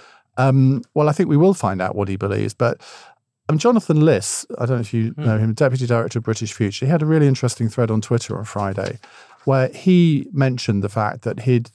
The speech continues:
Speaker 1: be-, been told by various E U ambassadors that at a private meeting with Boris Johnson, when he was Foreign Secretary, he told them all that he was completely in favour of freedom of movement,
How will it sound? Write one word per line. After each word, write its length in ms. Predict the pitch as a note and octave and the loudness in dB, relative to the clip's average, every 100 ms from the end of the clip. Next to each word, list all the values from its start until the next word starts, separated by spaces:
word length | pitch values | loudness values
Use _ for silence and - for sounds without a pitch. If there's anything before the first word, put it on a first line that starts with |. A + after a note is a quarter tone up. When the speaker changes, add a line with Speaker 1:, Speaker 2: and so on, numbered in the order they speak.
| _ | _
Speaker 1:
be-, 100 | - D3+ E3 | -8 -6 -4
been 160 | B2+ | -2
told 220 | B2 C#3 B2 | 0 0 2
by 100 | A#2+ | 0
various 380 | C#3+ D#3 C#3 - | 2 2 0 0
E 80 | B2+ | 2
U 120 | A#2+ A2+ | 2 2
ambassadors 760 | G#2+ A#2+ C3 A#2+ G2+ G2 - | 0 -2 -2 -4 -4 -4 -6
that 100 | A2+ | -4
at 140 | A#2 | -4
a 40 | A2+ | -4
private 440 | - D#3+ D3 - | -6 -2 -2 0
meeting 400 | C3 C3+ - F#2+ | 0 0 -2 -4
with 160 | G2 G2+ | -4 -6
Boris 280 | G2 G2 - | -4 -4 -6
Johnson, 340 | F#2 G2 - | -8 -8 -2
when 120 | B2 | 2
he 80 | C3 | 2
was 120 | G#2 | 2
Foreign 240 | - G#2 G2 | -4 -6 -4
Secretary, 640 | G#2 - - - F#2+ C#3+ - - - _ | -6 -10 -10 -8 -6 -6 -10 -20 -20 _
he 160 | - C3+ | -2 0
told 260 | F#3 G3+ | 2 2
them 140 | C3 G2+ | 0 0
all 180 | G#2 A#2+ | 0 0
that 120 | - | 0
he 80 | C3 | -2
was 100 | - | -2
completely 400 | - G#3+ - A2+ | -4 -2 -2 -2
in 80 | |
favour 340 | A2 A#2 A2+ B2+ | -2 -2 -2 -4
of 60 | |
freedom 340 | - C#3 C3+ C#3 | -4 -2 0 -2
of 160 | D3 | -4
movement, 500 | F3 F3+ A#2 A2 - | -2 -4 -4 -10 -14